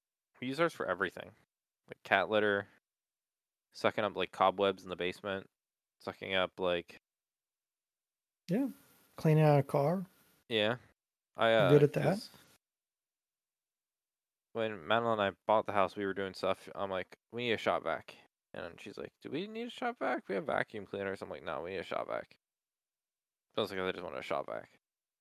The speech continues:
Speaker 1: Then we've, it, it's like, we use it more than, like, any of our other real vacuums.
Speaker 2: Yeah.
Speaker 1: I lie. We use our one. What
Speaker 2: What
Speaker 1: my
Speaker 2: other
Speaker 1: mom got us,
Speaker 2: vacuum
Speaker 1: like
Speaker 2: can suck fifteen gallons of water off the ground?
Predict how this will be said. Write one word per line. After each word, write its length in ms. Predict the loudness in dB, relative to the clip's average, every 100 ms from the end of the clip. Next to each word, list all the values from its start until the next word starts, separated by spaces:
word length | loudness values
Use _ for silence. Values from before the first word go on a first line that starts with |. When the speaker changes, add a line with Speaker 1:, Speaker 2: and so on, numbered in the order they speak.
| _ _ _ _ _ _ _
Speaker 1:
Then 140 | -10 -8
we've, 240 | -10 -12 -14
it, 120 | -14 -14
it's 220 | -18 -10
like, 140 | -8 -8 _ _ _ _ _ _
we 140 | -6 -4
use 240 | -2 0
it 120 | -2
more 280 | 0 0 0
than, 160 | 0 -2
like, 160 | -4 -4
any 200 | -4 -4
of 80 | -2
our 140 | -2
other 240 | 0 -2 -6 -10
real 220 | -4 -2
vacuums. 520 | -2 -6 -6 -16 -16 -20 _ _ _ _ _
Speaker 2:
Yeah. 200 | 4 4 2 -8 _ 4
Speaker 1:
I 120 | 6
lie. 300 | 8 6 4 -4
We 120 | -12
use 180 | -10 -10
our 120 | -8
one. 160 | -10 -12 -14
What 200 | -12 -12 -14 _ _
Speaker 2:
What 160 | 10 10
Speaker 1:
my 60 |
Speaker 2:
other 80 | 12
Speaker 1:
mom 80 | 12
got 60 | 12
us, 120 | 10
Speaker 2:
vacuum 80 | 8 6
Speaker 1:
like 40 |
Speaker 2:
can 140 | 2 0
suck 500 | -2 6 6 6 0
fifteen 640 | -2 2 2 2 4 4
gallons 380 | 4 4 2 2
of 80 | 4
water 300 | 4 6 4
off 140 | 2
the 80 | -2
ground? 380 | -6 -8 -10